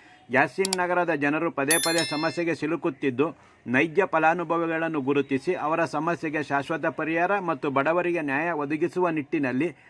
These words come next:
ಜಿಲ್ಲಾಡಳಿತ ಕ್ರಮ ಕೈಗೊಳ್ಳಬೇಕು ಎಂದು ಸಂಸದ ಶ್ರೇಯಸ್ ಎಂ ಪಟೇಲ್ ಸಲಹೆ ನೀಡಿದರು.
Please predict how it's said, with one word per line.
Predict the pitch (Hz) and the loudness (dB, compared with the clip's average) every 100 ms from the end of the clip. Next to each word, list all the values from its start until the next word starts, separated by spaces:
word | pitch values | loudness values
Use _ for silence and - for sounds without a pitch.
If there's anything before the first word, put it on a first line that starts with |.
| - _ - | -20 _ -4
ಜಿಲ್ಲಾಡಳಿತ | 127 165 185 185 170 151 175 | 0 4 4 4 2 -2 -4
ಕ್ರಮ | 147 151 170 | -2 0 0
ಕೈಗೊಳ್ಳಬೇಕು | 143 165 165 180 170 156 156 156 | 0 -2 2 2 2 0 -2 -4
ಎಂದು | 156 151 | -4 -4
ಸಂಸದ | 151 156 170 165 | -4 -4 -2 -2
ಶ್ರೇಯಸ್ | 143 160 165 160 165 | -2 0 0 0 -2
ಎಂ | 151 | -2
ಪಟೇಲ್ | 151 165 156 | -2 -2 -2
ಸಲಹೆ | 151 151 156 | -2 0 0
ನೀಡಿದರು. | 156 147 147 151 131 - | 0 0 2 2 0 -4